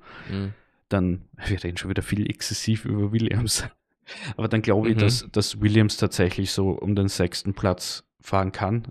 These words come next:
Speaker 2: aber wahrscheinlich um sieben und acht. Und
Speaker 1: Ja.
Speaker 2: Alpine und Haas wird's für, für Haas wird's vor allem eine, eine schwierige Saison.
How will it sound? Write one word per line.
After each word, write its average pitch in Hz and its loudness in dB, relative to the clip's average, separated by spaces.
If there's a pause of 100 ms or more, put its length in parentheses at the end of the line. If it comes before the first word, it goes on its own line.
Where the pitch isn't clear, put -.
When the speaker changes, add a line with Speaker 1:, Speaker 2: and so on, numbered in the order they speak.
Speaker 2:
aber 92 -2
wahrscheinlich 92 -2
um 92 -4
sieben 98 -2
und 95 -2
acht. - -4 (1200)
Und - -6 (140)
Speaker 1:
Ja. - -2
Speaker 2:
Alpine 98 0
und 98 0
Haas 87 -2 (180)
wird's 95 -4 (1600)
für, 101 2
für 95 0
Haas 101 2
wird's 101 -4
vor 71 0
allem 90 0
eine, 71 -4 (120)
eine 101 -4
schwierige 110 2
Saison. 107 -2